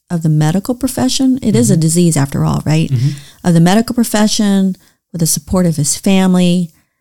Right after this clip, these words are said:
Speaker 1: with the support of A A and the people that he's met in the program. It's, it's a complex disease. I, I think it's because we tend to oversimplify it. That's,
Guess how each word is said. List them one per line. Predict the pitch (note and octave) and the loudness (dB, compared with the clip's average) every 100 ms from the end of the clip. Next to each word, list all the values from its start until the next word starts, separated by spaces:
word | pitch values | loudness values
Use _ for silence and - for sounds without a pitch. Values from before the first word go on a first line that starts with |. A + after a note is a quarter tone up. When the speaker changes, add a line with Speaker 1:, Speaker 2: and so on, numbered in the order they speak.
| _ _ _ - | _ _ _ -8
Speaker 1:
with | F3+ | -4
the | D#3+ | -2
support | - E3 - F3+ E3+ - | -2 -4 -4 -2 -2 -2
of | D#3+ D#3 D3+ D3+ - - - - | -2 0 -2 -2 -6 -10 -10 -2
A | F3 - | -2 0
A | G#3 G#3+ G#3+ G#3+ G#3+ - | 2 4 4 4 2 0
and | F3+ D#3+ | -2 0
the | D3 | -2
people | G#3 F#3+ F3+ | -2 0 0
that | E3+ | 0
he's | D#3+ | 0
met | E3+ F3+ - | 2 0 0
in | |
the | D#3 | -4
program. | - A#3+ G#3+ A3 G3+ G3 F#3 F#3+ - _ _ _ _ _ _ _ _ _ _ _ _ _ _ _ _ | -2 0 2 2 2 2 0 -2 -8 _ _ _ _ _ _ _ _ _ _ _ _ _ _ _ _
It's, | G3+ - | -8 -6
it's | G3+ - | -4 -4
a | |
complex | - F#3 F#3+ F#3 - | -2 -2 0 -2 -4
disease. | - F3 F3 E3 E3 | -4 -2 0 -2 0
I, | E3+ - - - | -2 -2 -6 -2
I | G3 | 0
think | A#3 A3 | 0 0
it's | - | -2
because | - - G3 - | -4 -2 -2 0
we | F3 | -2
tend | - G3 F#3 E3+ | -2 0 0 0
to | E3+ - | -2 -2
oversimplify | F3 F3+ E3+ - F3+ F3+ G3 A3+ A3 A#3 B3 | -4 -2 -2 0 -2 -2 -4 -2 0 0 0
it. | C#4 - _ _ _ _ _ _ _ _ _ - | -4 -14 _ _ _ _ _ _ _ _ _ -4
That's, | F#3 F3+ - - | -2 -2 -4 -4